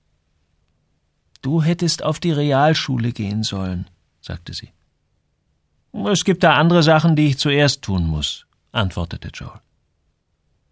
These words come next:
Er hatte fast ein ganzes Jahr darüber nachgedacht, ob er die Prüfung für die Realschule machen sollte,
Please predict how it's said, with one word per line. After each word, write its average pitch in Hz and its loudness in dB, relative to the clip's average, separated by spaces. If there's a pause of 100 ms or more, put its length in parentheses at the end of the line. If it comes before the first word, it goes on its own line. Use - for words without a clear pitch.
(800)
Er 131 6
hatte 151 4
fast 202 0
ein 160 4
ganzes 165 0
Jahr 113 0
darüber 107 0
nachgedacht, 104 -2
ob 107 -10
er 110 -6
die 113 -8
Prüfung 131 -4
für - -8
die 104 -6
Realschule 104 -4
machen 104 -4
sollte, 107 -2